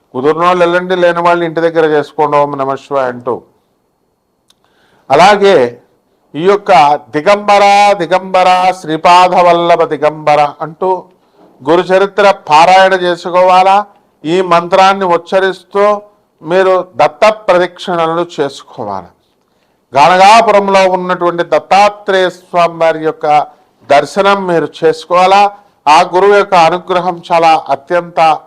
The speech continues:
ఆవశ్యకతమైనటువంటిది. అలాగే నల్ల నువ్వుల్ని కిలో పావు, ఆ, న-, నల్లని వస్త్రాలని ఇచ్చి పేద బ్రాహ్మణులకి శనివారం నాడు ఉదయం ఎనిమిది గంటలకి దానం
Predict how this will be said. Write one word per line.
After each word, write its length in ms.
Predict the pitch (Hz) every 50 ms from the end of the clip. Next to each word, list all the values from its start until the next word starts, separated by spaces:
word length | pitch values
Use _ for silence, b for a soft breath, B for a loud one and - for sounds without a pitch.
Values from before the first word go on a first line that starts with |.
| _ -
ఆవశ్యకతమైనటువంటిది. 1400 | 123 131 147 147 143 - - 135 - - - 135 120 127 127 123 113 107 110 107 98 101 104 - 95 _ 90 - _ _ _ _ _ _ _ _ _ _ _ -
అలాగే 580 | 143 170 190 202 208 202 196 202 202 196 202 - _ _ _ _ -
నల్ల 400 | 113 127 139 156 170 190 208 220
నువ్వుల్ని 500 | 208 196 190 185 180 196 196 196 196 196
కిలో 400 | 196 - - 175 165 180 190 190
పావు, 600 | 185 185 180 - 196 180 180 175 175 185 185 196 - _ _ _ _ _ _ - 127
ఆ, 400 | 143 160 165 170 170 175 175 175 170 175
న-, 680 | 180 175 175 170 160 156 151 156 151 147 143 143 143
నల్లని 340 | 147 156 180 190 190 196 180
వస్త్రాలని 800 | 151 143 143 143 - - 190 190 190 190 190 190 190 185 175 - _ -
ఇచ్చి 360 | 156 - - - 196 196 196 - _ _ _ _ _ _ _ -
పేద 340 | 165 180 202 208 214 214
బ్రాహ్మణులకి 1080 | 214 - - - 156 185 196 190 196 190 190 185 185 180 180 170 175 196 196 196 196 - _ _ _ _ _ -
శనివారం 640 | - 165 170 190 196 202 196 196 190 190 185 185 180
నాడు 360 | 180 175 185 202 202 196 190 196 - _ _ _ _ -
ఉదయం 380 | 160 165 190 208 208 202 196 202 -
ఎనిమిది 440 | 151 160 180 202 208 214 202 208 202
గంటలకి 640 | 180 190 185 185 180 185 185 185 175 175 - 175 170
దానం 560 | 160 131 - 143 139 156 170 185 175 170 160